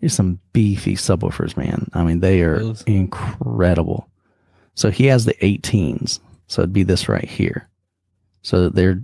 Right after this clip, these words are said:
Speaker 1: typically three hundred sixty-five bucks a piece. So they definitely are on sale. But if I click this,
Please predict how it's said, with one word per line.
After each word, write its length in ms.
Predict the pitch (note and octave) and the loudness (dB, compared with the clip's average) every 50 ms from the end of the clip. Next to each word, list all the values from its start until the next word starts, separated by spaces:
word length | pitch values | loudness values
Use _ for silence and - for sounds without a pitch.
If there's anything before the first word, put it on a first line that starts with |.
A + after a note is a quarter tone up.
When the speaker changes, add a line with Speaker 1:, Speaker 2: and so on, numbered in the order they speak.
| - _ | -8 _
Speaker 1:
typically 360 | - - E3 D#3+ B2+ A2+ G2+ F#2 | -2 0 2 2 2 2 2 2
three 260 | - - A#2+ A2+ A2+ | 0 0 2 4 4
hundred 220 | G#2+ G#2+ G2 F2+ - | 4 4 4 2 0
sixty-five 460 | - G#2 F#2 - - - D#2+ D#2+ F2 | 0 -2 -2 -2 -2 0 0 0 0
bucks 280 | - F2+ - - - - | 0 -2 -2 -2 -4 -6
a 40 | - | -6
piece. 340 | - - - - - - - | -8 -6 -6 -8 -6 -4 -4
So 140 | - - - | -4 -2 -2
they 120 | G2 G2 G2 | 0 -2 0
definitely 400 | G2+ A2+ G#2+ - - G2+ F#2+ F2+ | 0 0 0 0 0 -2 -2 -2
are 100 | F2 D#2+ | -2 -2
on 160 | D#2+ D2+ C#2+ | -4 -4 -6
sale. 500 | - - - B2 A2 G#2 G2+ G#2 G2+ - _ _ _ _ _ _ _ _ _ _ _ _ _ _ | -8 -4 0 2 2 4 2 2 -2 -4 _ _ _ _ _ _ _ _ _ _ _ _ _ _
But 80 | - - | -10 -8
if 100 | - - | -4 -4
I 60 | - | -4
click 300 | - - - A#2+ A2 - _ | -4 -2 0 -2 -2 0 _
this, 440 | - F#2 F2 D#2 D#2 D#2 - - - | 0 0 2 2 0 -2 -4 -8 -10